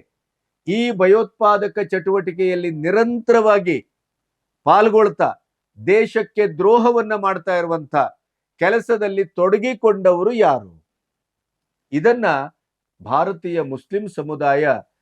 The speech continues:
ಅತ್ಯಂತ ಹೃದಯವಂತಿಕೆಯಿಂದ ವಿವೇಚನಾತ್ಮಕವಾಗಿ ನೋಡ್ಬೇಕಾದಂತ ಕಾಲಘಟ್ಟದಲ್ಲಿ ನಾವು ನಿಂತಿದ್ದೇವೆ. ಯಾಕೆಂತಂದ್ರೆ ಇಲ್ಲಿಯವರೆಗೆ ಬಡವರು, ಅಸಹಾಯಕರು, ಅಮಾಯಕರು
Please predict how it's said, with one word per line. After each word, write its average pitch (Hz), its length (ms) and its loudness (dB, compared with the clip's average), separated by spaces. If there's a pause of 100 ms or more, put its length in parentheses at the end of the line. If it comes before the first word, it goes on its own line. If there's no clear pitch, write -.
(320)
ಅತ್ಯಂತ 190 560 -2
ಹೃದಯವಂತಿಕೆಯಿಂದ 196 1300 2
ವಿವೇಚನಾತ್ಮಕವಾಗಿ 185 1500 -2
ನೋಡ್ಬೇಕಾದಂತ 170 920 -2 (600)
ಕಾಲಘಟ್ಟದಲ್ಲಿ 196 920 0
ನಾವು 170 200 -6
ನಿಂತಿದ್ದೇವೆ. 127 720 -8 (480)
ಯಾಕೆಂತಂದ್ರೆ 170 680 -2 (540)
ಇಲ್ಲಿಯವರೆಗೆ 185 960 2 (260)
ಬಡವರು, 175 460 2 (760)
ಅಸಹಾಯಕರು, 180 720 0 (640)
ಅಮಾಯಕರು 185 720 -2